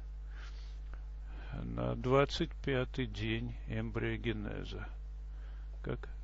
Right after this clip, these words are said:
точечка. Вот сорок, пятьдесят дней,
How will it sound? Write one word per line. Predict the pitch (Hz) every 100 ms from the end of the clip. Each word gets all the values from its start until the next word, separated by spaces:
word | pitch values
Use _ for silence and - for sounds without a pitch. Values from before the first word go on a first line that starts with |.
| -
точечка. | 127 107 98 - - - - - - - - - - - - - -
Вот | - -
сорок, | - - 120 139 156 151 - -
пятьдесят | 131 117 113 - 131 131 131 123
дней, | 120 123 123 120 117